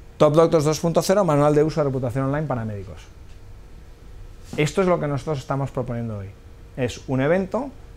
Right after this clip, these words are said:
que tiene distintas partes y que esperamos que vayan a realmente a deleitar a estos médicos, proporcionando, como decía aquí antes, oportunidades de networking, oportunidades de ver cómo funciona en la práctica la reputación online,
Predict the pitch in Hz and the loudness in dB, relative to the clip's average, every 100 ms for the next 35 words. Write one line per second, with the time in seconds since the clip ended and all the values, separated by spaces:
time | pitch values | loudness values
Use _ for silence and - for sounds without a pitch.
0 | - - - - - - - 120 113 143 | -20 -20 -20 -20 -20 -20 -8 -4 0 0
1 | 120 95 - - - - - 120 123 - | 0 -6 -14 -20 -20 -20 -14 -8 -6 -4
2 | 131 139 139 - - - - - - - | -4 -2 -4 -6 -16 -20 -20 -20 -2 2
3 | 165 196 208 - - - 135 - 123 - | 2 2 -2 -4 -10 -2 0 2 0 0
4 | 127 123 139 151 - - - - 127 131 | 2 2 2 -2 -8 -18 -4 2 4 4
5 | 139 143 131 131 131 131 135 135 127 123 | 2 0 0 0 0 0 0 0 0 0
6 | 131 139 - 123 - 127 135 139 139 160 | 0 0 -2 -6 -2 0 2 0 0 -4
7 | - - - 139 123 123 143 156 120 104 | -8 -20 -2 0 2 2 2 0 -2 -2
8 | 123 123 117 139 143 131 147 156 143 165 | 0 0 2 4 4 4 2 2 2 0
9 | 180 - - 139 127 120 131 127 139 127 | 0 -10 -6 0 2 4 4 4 2 2
10 | 123 123 165 185 190 220 - 117 113 - | 0 2 2 2 -2 -4 -8 -6 -6 -2
11 | 123 127 131 127 135 127 - - - - | 0 2 4 4 4 2 0 -16 -20 -4
12 | 143 151 139 139 139 135 123 139 123 123 | 2 2 2 2 2 2 0 -2 0 0
13 | 123 120 127 127 151 156 185 220 | 0 0 -2 -2 0 2 2 0